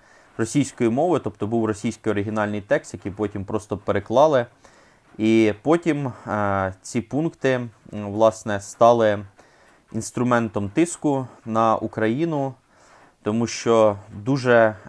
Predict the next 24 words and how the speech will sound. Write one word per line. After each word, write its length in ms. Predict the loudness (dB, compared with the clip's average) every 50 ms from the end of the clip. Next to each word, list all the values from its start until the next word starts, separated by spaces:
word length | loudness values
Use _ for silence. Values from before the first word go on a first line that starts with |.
| -12 -12
швидко 520 | -10 -8 -4 -2 0 0 0 -2 -4 -4
був 460 | -4 -2 0 -2 -2 -2 -4 -10 -18 -20 -20 -18 -16
змінений 680 | -12 -8 -4 -4 -2 -2 -2 -2 -4 -4 -4 -6 -8 -10 -14 _ _
порядок 400 | 0 4 4 4 4 4 0 -6
денний 640 | -2 2 2 2 2 0 -2 -4 -4 -6 -8 -10 _ _ _ _ _ _ _ _ _ -4
візиту 600 | -2 -2 0 0 0 0 0 0 0 0 0 -2 -4
міністра 420 | -6 -4 -4 -4 -6 -6 -8 -8
сухопутних 760 | -8 -8 -8 -8 -8 -8 -8 -8 -8 -6 -6 -8 -8 -6 -6
військ, 380 | -6 -4 -6 -8 -12 -18 -20 -20 -18 -10 -6
е, 200 | -4 -4 -4 -4
С 140 | -8 -10 -12
Ш 260 | -6 0 2 4 4
А 40 | 4
до 240 | 2 0 -2 -2 -2
Києва, 640 | -4 -4 -4 -2 -2 0 0 0 0 0 0 -2 -6 _ -20 -20 -20 _ -20 -20 _ _ _ _ _ -6
який 440 | -4 -4 -2 0 0 0 0 2 2
є 340 | 4 4 6 6 4 4 0 -4 -12
довіреною 600 | -8 -4 -2 0 0 2 2 0 0 -2 -2 -2
людиною 460 | -2 -2 0 0 0 0 0 -2 -2
віце-президента 720 | -2 -4 -4 -6 -8 -6 -6 -6 -2 -2 -2 -2 -2 -4 -8
Джей 240 | -4 -2 -2 -2 -2
Ді 120 | -2 -2
Венса. 540 | 0 2 0 0 0 -4 -2 0 2 2 2
Е, 120 | 0 -4